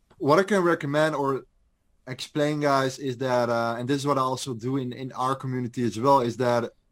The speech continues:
it's very, very important to understand that, uh, you're not always there, like, consciously not always there. Sometimes your, your, your unconscious behavior takes over, and this comes from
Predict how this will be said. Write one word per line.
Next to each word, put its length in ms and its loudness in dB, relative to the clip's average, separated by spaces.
it's 220 -8
very, 280 0
very 180 -2
important 340 -4
to 100 -8
understand 640 -2
that, 280 -2
uh, 60 -6
you're 680 2
not 300 2
always 420 2
there, 380 4
like, 220 -6
consciously 520 -4
not 180 -6
always 360 -4
there. 200 -2
Sometimes 640 -2
your, 160 0
your, 220 0
your 220 -4
unconscious 540 -8
behavior 420 -2
takes 340 -8
over, 480 -2
and 160 -4
this 240 0
comes 300 2
from 560 0